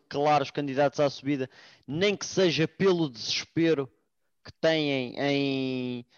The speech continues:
em fazer alguma coisa. Eu acho que aquela equipa está, está completamente desesperada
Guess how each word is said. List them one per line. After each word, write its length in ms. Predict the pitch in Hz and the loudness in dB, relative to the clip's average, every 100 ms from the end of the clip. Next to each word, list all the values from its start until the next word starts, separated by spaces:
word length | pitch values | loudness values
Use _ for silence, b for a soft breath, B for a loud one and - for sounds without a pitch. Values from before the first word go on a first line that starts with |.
| _ | _
em 120 | 143 | -4
fazer 360 | 147 160 135 160 | 0 0 2 4
alguma 340 | 156 139 143 | 4 2 -4
coisa. 300 | - 143 160 | 0 0 2
Eu 100 | 156 | 2
acho 120 | 117 - | 0 -2
que 80 | |
aquela 300 | 127 131 127 | -4 -2 -2
equipa 280 | 131 - 127 | -2 -6 -8
está, 340 | 127 - 123 123 | -6 0 2 2
está 220 | 117 127 | -2 -8
completamente 640 | - 131 135 120 127 127 123 | -8 -4 -4 -4 -4 -6 -6
desesperada 560 | - - 127 120 120 | -12 -4 0 0 -2